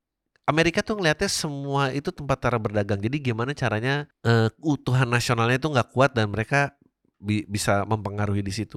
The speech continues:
Kalau dia kuat dan mempengaruhinya lewat mana? Lewat N G O, lewat partai, kayak gitu-gitu. Lu bisa, lu bisa carilah.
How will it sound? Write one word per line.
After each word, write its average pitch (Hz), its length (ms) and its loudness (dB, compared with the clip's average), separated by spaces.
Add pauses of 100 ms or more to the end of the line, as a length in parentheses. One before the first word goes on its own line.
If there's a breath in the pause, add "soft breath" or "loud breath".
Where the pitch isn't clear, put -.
Kalau 190 320 2 (1120)
dia 127 240 4
kuat 120 400 2 (720)
dan 135 160 6
mempengaruhinya 151 560 2
lewat 135 80 2
mana? 147 220 0
Lewat 110 260 0
N 104 160 -8
G 104 160 -4
O, 117 80 2
lewat 95 320 2
partai, 104 480 -4 (240)
kayak 101 240 -6
gitu-gitu. 90 240 -8
Lu 156 80 -2
bisa, 180 240 -2
lu 170 160 -6
bisa 156 160 -4
carilah. 101 320 -2